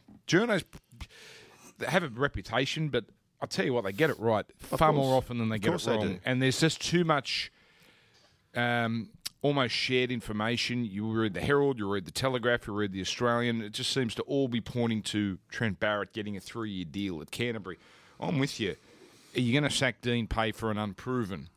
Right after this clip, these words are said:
Speaker 1: And Trent is unproven, frankly. Uh, but also Dean, I think, comes away looking as good as he possibly could in that he becomes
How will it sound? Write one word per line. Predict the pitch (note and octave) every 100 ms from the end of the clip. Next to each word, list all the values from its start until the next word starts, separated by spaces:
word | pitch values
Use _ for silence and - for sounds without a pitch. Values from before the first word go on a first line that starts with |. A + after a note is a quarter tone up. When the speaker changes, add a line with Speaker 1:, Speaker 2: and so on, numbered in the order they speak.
| -
Speaker 1:
And | A2+
Trent | D3 A#2+
is | F#2+
unproven, | G2 F2 F3 D#3 E2 D#2
frankly. | C#3 C3 B1 B1 - _ _ _ B2+
Uh, | B2+
but | A2 D#3+
also | G#3+ - F3
Dean, | C3+ A2 D3 C#3+ B2 -
I | D3 D3+
think, | G3 -
comes | C3+ C#3+ A2+
away | G#2+ A2 A2 A2 A2 G2 - _ _ _ - - _ -
looking | A#2+ - B2+
as | A2+
good | F2+ C3 B2
as | G2+
he | A2+
possibly | - A#2 A#2 F#2+ G2+
could | - B2+ D#3+ E3+ - -
in | C3 B2
that | A2
he | A2 A2+
becomes | G#2 - A2+ A#2+ A#2+ A2 -